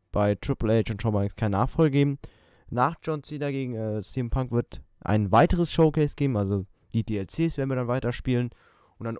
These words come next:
irgendwann kommen wir dann in den Exhibition-Modus und spielen dann, wie ich es auch letztes Jahr gemacht habe.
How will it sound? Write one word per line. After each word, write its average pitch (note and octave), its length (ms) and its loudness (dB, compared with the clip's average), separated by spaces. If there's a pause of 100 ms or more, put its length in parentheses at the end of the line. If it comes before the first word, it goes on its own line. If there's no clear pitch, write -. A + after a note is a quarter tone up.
(120)
irgendwann B2+ 500 4
kommen A2+ 200 2
wir G#2+ 60 2
dann G#2 120 4
in F2 100 2
den G#2 100 4
Exhibition-Modus B2 1000 0
und - 120 -8
spielen G2 300 2
dann, F#2 260 2 (680)
wie A#2+ 220 0
ich - 100 -4
es - 180 0
auch - 280 0
letztes C3+ 420 6
Jahr B2+ 140 8
gemacht G#2 380 2
habe. D#2+ 360 2